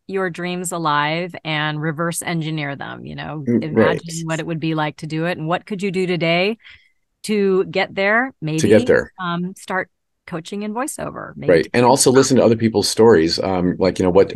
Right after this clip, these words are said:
Speaker 2: how did they start? What was their path and journey? And you'll find that everyone, every actor in any, any mode of the, of our business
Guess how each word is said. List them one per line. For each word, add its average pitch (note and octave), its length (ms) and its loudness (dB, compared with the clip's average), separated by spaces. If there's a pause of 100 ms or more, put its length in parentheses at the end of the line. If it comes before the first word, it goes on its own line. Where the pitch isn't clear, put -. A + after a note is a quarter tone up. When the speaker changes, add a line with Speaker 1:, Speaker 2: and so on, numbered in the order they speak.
Speaker 2:
how F#2+ 140 0
did F2+ 140 2
they F#2 160 6
start? F#2 360 2
What G2+ 140 4
was G2 140 -2
their G2 180 6
path D#2 360 -2
and D#2+ 140 -2
journey? D#2 360 0 (260)
And A#2+ 140 6
you'll A2 100 6
find A#2 320 4
that G2 80 8
everyone, G2 420 6
every A2+ 240 4
actor G2 340 0
in E2+ 100 0
any, G#2 280 6
any G2+ 320 4
mode F#2+ 560 2
of - 120 0
the, F2+ 120 6
of - 140 0
our E2+ 160 4
business E2+ 540 0